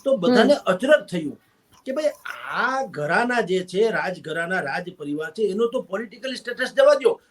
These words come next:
Speaker 1: સોશિયલ સ્ટેટસ પણ એટલું મોટું છે, એને દુનિયાભરનો આદરપાત્ર ભાવ મળી રહ્યો છે. તો કોઈ દિવસ નહીં ને આજે આ મહારાજા શ્રીએ ત્યાં હાજર રહેવાની શું જરૂર હતી? એટલે ત્યાં, અ, હિમાંશુ સિંહજી જે અત્યારના મહારાજા છે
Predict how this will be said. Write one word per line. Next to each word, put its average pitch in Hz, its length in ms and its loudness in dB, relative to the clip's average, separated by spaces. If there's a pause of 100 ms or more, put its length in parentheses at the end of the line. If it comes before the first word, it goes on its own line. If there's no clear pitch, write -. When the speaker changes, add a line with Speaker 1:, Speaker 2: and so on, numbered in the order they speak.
(180)
Speaker 1:
સોશિયલ 247 420 2
સ્ટેટસ 277 400 0
પણ 285 140 4
એટલું 285 280 4
મોટું 269 340 6
છે, 165 120 -4
એને 190 280 -4
દુનિયાભરનો 254 680 2
આદરપાત્ર 247 680 0
ભાવ 220 320 -2
મળી 220 160 -2
રહ્યો 196 180 -4
છે. 160 180 -18 (320)
તો 262 220 -2
કોઈ 226 400 2
દિવસ 254 460 -2
નહીં 247 160 -4
ને 247 80 -4
આજે 147 400 -6
આ 208 460 0
મહારાજા 233 480 -2
શ્રીએ 233 280 -6
ત્યાં 226 240 -4
હાજર 185 280 2
રહેવાની 226 280 -2
શું 277 280 -4
જરૂર 214 320 4
હતી? 220 100 -12
એટલે 240 180 -6 (400)
ત્યાં, 226 600 2 (440)
અ, 180 160 -6
હિમાંશુ 220 640 0
સિંહજી 226 420 -2
જે 220 120 4
અત્યારના 240 460 0
મહારાજા 196 520 -2
છે 208 220 4